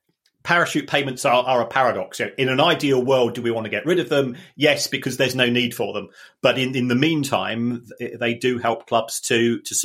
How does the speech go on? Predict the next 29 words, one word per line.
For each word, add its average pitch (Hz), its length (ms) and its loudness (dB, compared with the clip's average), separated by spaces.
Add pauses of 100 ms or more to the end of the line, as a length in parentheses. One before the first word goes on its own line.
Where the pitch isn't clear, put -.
(100)
A, 131 160 2
survive 110 540 2
in 104 160 -2
the 101 80 -8
Premier 107 340 2
League 104 300 0 (240)
by 113 120 4
making 104 340 0
them 104 100 -2
more 104 180 2
competitive, 104 760 -4
and 104 300 -2
B, 110 340 0 (160)
in, 107 220 -2
if - 160 -6
the 101 100 -6
worst 107 300 0
happens, 107 560 -4
then, 107 260 0
then 107 140 -6
it - 140 -10
does 113 220 0
give 104 200 -4
them 98 180 0 (260)
a 117 80 0
bit - 320 0
of 113 160 -2
leeway, 117 760 0 (360)
um, 107 500 2